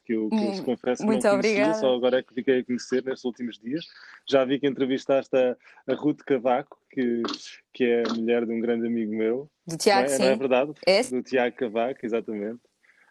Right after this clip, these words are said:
Speaker 2: É,
Speaker 1: Muito
Speaker 2: sim, eu
Speaker 1: fixe,
Speaker 2: ainda
Speaker 1: muito
Speaker 2: tô, ainda
Speaker 1: fixe.
Speaker 2: tô super no início, tu já tens muito mais experiência, eu ainda tô super no início, este é, este é o quinto episódio. És o primeiro homem a
Speaker 1: Ok.
Speaker 2: ser convidado.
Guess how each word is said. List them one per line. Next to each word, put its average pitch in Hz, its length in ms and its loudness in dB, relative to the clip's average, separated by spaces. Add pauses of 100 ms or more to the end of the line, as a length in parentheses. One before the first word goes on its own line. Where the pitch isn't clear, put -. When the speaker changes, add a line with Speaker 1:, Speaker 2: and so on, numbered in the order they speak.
(200)
Speaker 2:
É, - 120 0
Speaker 1:
Muito 240 120 2
Speaker 2:
sim, 208 160 0
eu 220 100 4
Speaker 1:
fixe, 269 140 4
Speaker 2:
ainda 277 140 4
Speaker 1:
muito 226 100 2
Speaker 2:
tô, 220 100 2
ainda 214 160 4
Speaker 1:
fixe. 220 120 2
Speaker 2:
tô 233 60 4
super 226 440 0
no 226 80 -2
início, 214 460 -4
tu 196 120 -4
já 185 140 2
tens 180 320 -2
muito 185 220 -4
mais 202 180 0
experiência, 185 400 -2
eu 185 60 -2
ainda 180 100 -2
tô 190 120 0
super 196 420 2
no 202 80 0
início, 196 240 -2
este - 120 0
é, 180 140 4
este 208 200 2
é 196 40 4
o 190 60 0
quinto 196 200 -4
episódio. 180 520 0 (520)
És 233 180 4
o 240 40 2
primeiro 277 320 2
homem 202 300 0
a - 20 0
Speaker 1:
Ok. 233 140 0
Speaker 2:
ser 190 100 -4
convidado. 190 640 -6